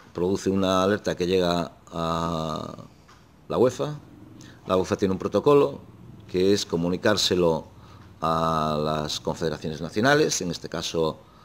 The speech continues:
a la Federación Española, que es a quien le atañe, pero también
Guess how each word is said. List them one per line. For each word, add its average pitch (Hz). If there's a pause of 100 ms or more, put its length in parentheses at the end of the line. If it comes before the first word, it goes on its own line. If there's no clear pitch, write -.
(260)
a 85
la 85
Federación 82
Española, 110
que -
es 76
a 80
quien 87
le 87
atañe, 127 (880)
pero 123
también 110